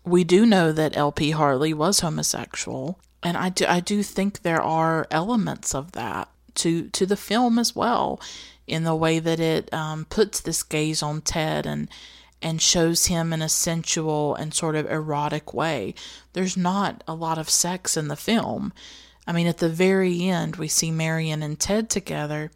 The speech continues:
What we have in this film is, like, sexual tension. We have sexuality and lust that is communicated through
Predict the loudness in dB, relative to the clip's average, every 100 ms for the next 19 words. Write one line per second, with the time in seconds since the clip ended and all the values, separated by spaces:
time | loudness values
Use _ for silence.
0 | _ -2 0 0 -2 0 4 4 2 0
1 | -2 -4 -4 -4 -4 -4 -6 -4 -4 -6
2 | -8 -18 _ _ _ -20 _ _ -2 0
3 | 2 0 0 -2 -2 -2 -2 -2 0 2
4 | 2 0 -4 -20 _ _ _ _ -2 2
5 | 2 2 2 2 2 0 0 0 -2 2
6 | 2 2 2 0 0 -2 -2 -4 -6 -6
7 | -2 -2 0 -4 -6 -8 -6 -2 0 0
8 | -2 -4 -8 -14 -20 -20 _ _ 0 2
9 | 2 -2 -2 -2 0 -2 -4 -4 -2 -2
10 | -2 -4